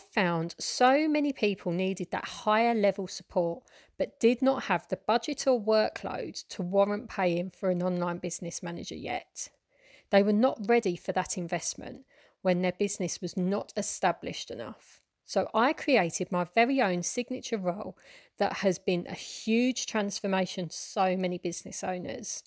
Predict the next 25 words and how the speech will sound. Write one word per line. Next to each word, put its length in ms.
I 80
saw 320
the 120
need 500
you 260
so 460
badly 460
required, 800
and 140
I 100
delivered. 540
That's 280
what 180
I 120
do. 300
We 140
are 100
in 320
this 240
business 440
journey 320
together 420
after 400
all. 160
So, 380